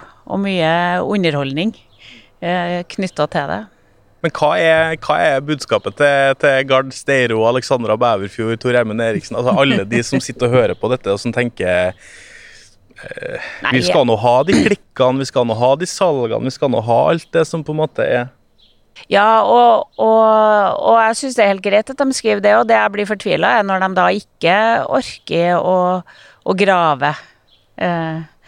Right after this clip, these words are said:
Speaker 1: når, når du ser, eh, kampanjen, når det ikke, du får stoppet de fake news-tingene, og eller når, når du er mer opptatt av å skrive om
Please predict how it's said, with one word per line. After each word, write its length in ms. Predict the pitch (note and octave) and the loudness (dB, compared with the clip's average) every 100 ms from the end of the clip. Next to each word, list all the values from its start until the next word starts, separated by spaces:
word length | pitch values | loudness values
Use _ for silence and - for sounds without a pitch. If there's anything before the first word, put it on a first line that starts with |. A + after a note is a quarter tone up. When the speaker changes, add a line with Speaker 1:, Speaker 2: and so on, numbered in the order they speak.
| - - - F#3 | -20 -20 -16 -2
Speaker 1:
når, 320 | F3+ F3 F3 F3 E3 - | 0 2 2 0 0 -4
når 240 | E3+ F3+ | -4 -2
du 80 | F3 | -2
ser, 480 | F#3+ - D3+ D#3 D#3 | 0 0 2 0 -2
eh, 400 | D#3+ D#3+ D#3+ D#3 - - | -2 0 -2 -6 -14 -8
kampanjen, 480 | F3+ E3+ E3 C#3+ E3+ | -6 0 0 0 -2
når 160 | F#3 F#3 | 0 2
det 80 | F#3 G3 | 0 -2
ikke, 320 | - - D#3 E3 E3+ E3+ | -10 -2 2 2 0 -2
du 80 | F3+ | -6
får 160 | F#3+ - | -6 -6
stoppet 420 | F#3 - C3+ C#3 | -8 -4 -4 -2
de 80 | D3 D3+ | -2 -4
fake 320 | - D3 - | -4 -6 -4
news-tingene, 720 | D3+ C3+ - D3+ E3 G3 G3 - | -6 -6 -6 -6 -4 -4 -4 -4
og 180 | F#3 F#3+ | -2 0
eller 240 | F#3 F#3 F#3 | 0 0 0
når, 300 | F3 E3+ E3 _ _ _ _ - _ F3+ | -2 -2 -6 _ _ _ _ -20 _ -4
når 180 | F3 E3 | -4 -4
du 100 | E3+ E3 E3 E3 E3+ E3 _ _ _ _ _ _ _ - | -4 -4 -4 -4 -6 -12 _ _ _ _ _ _ _ -4
er 80 | G3 | 0
mer 300 | F#3 F3 F3+ | 2 2 0
opptatt 380 | - - D3 D#3+ | -4 -4 -2 0
av 140 | D#3+ | -2
å 40 | E3+ | -4
skrive 360 | - D#3+ D#3+ | -6 -2 -2
om 80 | D#3 | -2